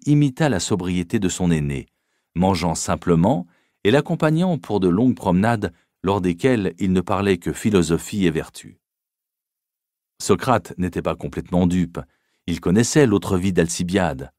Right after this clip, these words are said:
mais cela ne fit que le rendre plus vulnérable à une logique qui le flattait. « Ma seule présence,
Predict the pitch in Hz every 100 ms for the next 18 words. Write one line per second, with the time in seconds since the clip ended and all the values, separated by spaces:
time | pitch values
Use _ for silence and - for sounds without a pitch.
0 | _ _ _ _ _ - 139 147 180 185
1 | 175 131 - 151 - 92 92 107 82 78
2 | - 76 110 95 80 107 117 107 - 101
3 | 98 98 123 139 165 - _ - 139 -
4 | 71 - 65 62 _ _ _ _ _ _
5 | _ _ _ _ _ _ _ - 85 -
6 | 85 82 92 87 151 143 -